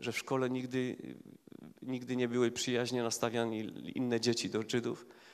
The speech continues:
dlatego ona się nigdy nie przyznała. Zawsze myślała, że jest potępiona, że jest gorszym gatunkiem, że jest kimś,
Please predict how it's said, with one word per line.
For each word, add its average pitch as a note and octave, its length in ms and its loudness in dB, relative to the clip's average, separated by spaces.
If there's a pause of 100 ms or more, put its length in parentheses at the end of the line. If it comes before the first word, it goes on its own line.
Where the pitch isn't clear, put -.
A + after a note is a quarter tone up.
(100)
dlatego B2+ 280 2
ona C3 140 2
się C3+ 140 2
nigdy B2+ 200 0
nie B2+ 120 0
przyznała. A2+ 560 2 (1500)
Zawsze B2 280 6
myślała, B2 360 4
że A#2 80 6
jest A2+ 140 2
potępiona, B2 680 2 (120)
że A#2+ 180 0
jest G#2+ 160 2
gorszym A#2+ 380 2
gatunkiem, A#2+ 600 -2
że - 120 -4
jest A2 180 -2
kimś, B2+ 360 0